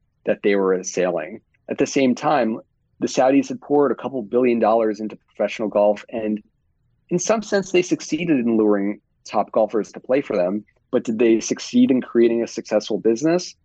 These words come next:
There's very, very little evidence of that in terms of the T V ratings, in terms of the lack of sponsors.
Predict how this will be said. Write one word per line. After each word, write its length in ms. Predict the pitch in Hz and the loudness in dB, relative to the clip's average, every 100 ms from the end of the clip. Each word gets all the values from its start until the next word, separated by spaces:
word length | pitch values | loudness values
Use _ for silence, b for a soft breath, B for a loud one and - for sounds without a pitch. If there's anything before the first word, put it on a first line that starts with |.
| _ - | _ 0
There's 140 | 120 | 0
very, 460 | 104 - 135 190 170 | 0 2 2 2 2
very 280 | 123 147 | 2 4
little 240 | 127 123 120 | 4 4 4
evidence 400 | 120 107 87 82 | 2 -2 -8 -14
of 100 | 90 | -6
that 280 | 87 85 110 | -4 -4 -6
in 100 | 101 | -8
terms 280 | 104 98 | -4 -2
of 180 | 101 92 - | -4 -6 -2
the 280 | 101 98 98 B B _ | 0 0 -2 B B _
T 180 | - - | -4 2
V 180 | 117 131 | 4 6
ratings, 460 | 120 101 87 90 101 | 6 2 2 -4 -6
in 80 | |
terms 280 | 90 120 110 | -4 -2 -2
of 80 | 110 | 0
the 80 | 101 | 2
lack 320 | 98 104 - | 2 0 -2
of 100 | 110 | -8
sponsors. 760 | - - 117 127 - - - | -6 -2 0 -2 -6 -14 -16